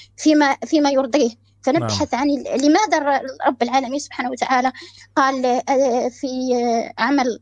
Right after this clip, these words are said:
Speaker 1: قوم لوط، قال، آه، "أتأتون الفاحشة"، يعني، سماها رب العالمين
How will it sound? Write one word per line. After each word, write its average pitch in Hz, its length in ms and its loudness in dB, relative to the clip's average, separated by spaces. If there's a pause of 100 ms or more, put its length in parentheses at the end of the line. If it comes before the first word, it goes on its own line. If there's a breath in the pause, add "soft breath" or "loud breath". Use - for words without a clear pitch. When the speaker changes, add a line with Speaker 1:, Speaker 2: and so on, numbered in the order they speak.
(140)
Speaker 1:
قوم 247 260 -2
لوط، 294 260 0 (440 loud breath)
قال، 311 300 0 (240 loud breath)
آه، 247 300 0
"أتأتون 294 540 -4
الفاحشة"، 269 640 -4
يعني، 277 200 2
سماها 302 440 0
رب 254 180 -2
العالمين 277 460 -2